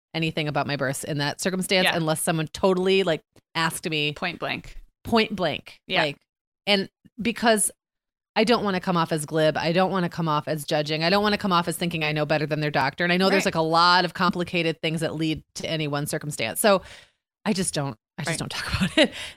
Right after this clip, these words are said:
Speaker 1: Now, when I do, if it comes up, like, in a group of friends or, or if I'm the one who talks about it first, 'cause sometimes stuff like that just comes up
Speaker 2: Mm-hmm.
Speaker 1: and there's nothing you can do about it. I've just kind of decided, like,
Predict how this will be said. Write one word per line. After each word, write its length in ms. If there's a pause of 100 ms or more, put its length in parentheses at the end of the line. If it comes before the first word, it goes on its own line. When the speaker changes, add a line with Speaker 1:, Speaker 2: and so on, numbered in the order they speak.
Speaker 1:
Now, 300
when 220
I 120
do, 440
if 120
it 100
comes 280
up, 180
like, 220
in 140
a 80
group 180
of 120
friends 420
or, 260
or 580 (280)
if 160
I'm 240
the 80
one 260
who 100
talks 300
about 140
it 180
first, 320
'cause 140
sometimes 320
stuff 160
like 140
that 120
just 160
comes 220
up 140
Speaker 2:
Mm-hmm. 60
Speaker 1:
and 120
there's 180
nothing 240
you 100
can 120
do 140
about 200
it. 220 (440)
I've 140
just 200
kind 200
of 60
decided, 500
like, 320